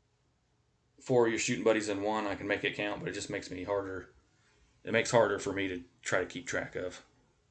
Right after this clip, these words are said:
But you get two entries if you tag four buddies. Um, also, if you share again, you'll get an extra entry.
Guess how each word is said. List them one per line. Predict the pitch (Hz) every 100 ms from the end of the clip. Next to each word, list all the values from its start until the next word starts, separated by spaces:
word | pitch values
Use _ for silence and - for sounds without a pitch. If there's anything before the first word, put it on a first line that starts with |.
| _ _ _ _ -
But | 104
you | -
get | 104
two | - 113
entries | 110 101 98 -
if | - 98
you | 90 -
tag | 95 87 - _ _ _
four | _ 104 98
buddies. | 90 90 85 - - _ _ _ _ _ _ _ -
Um, | - 85
also, | 107 117 110 104
if | 95 92
you | 98
share | - 117 110 117 113
again, | 113 120 127 131 -
you'll | - 95
get | 101
an | 95 87
extra | 107 - -
entry. | 98 - -